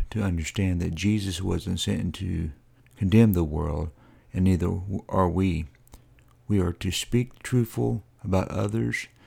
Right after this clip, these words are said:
speak what the Word says. We are supposed to speak the Word of God in other people's lives,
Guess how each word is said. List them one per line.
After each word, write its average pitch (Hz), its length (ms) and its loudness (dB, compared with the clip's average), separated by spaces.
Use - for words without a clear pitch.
speak - 420 0
what 104 140 -2
the 92 80 -4
Word 127 360 -2
says. - 580 -8
We 131 100 4
are 147 120 0
supposed 120 500 0
to 131 100 -4
speak - 380 -4
the 95 80 -2
Word 101 240 -2
of 87 120 -2
God 95 360 0
in 92 500 -4
other 101 280 0
people's 90 440 -4
lives, - 580 -6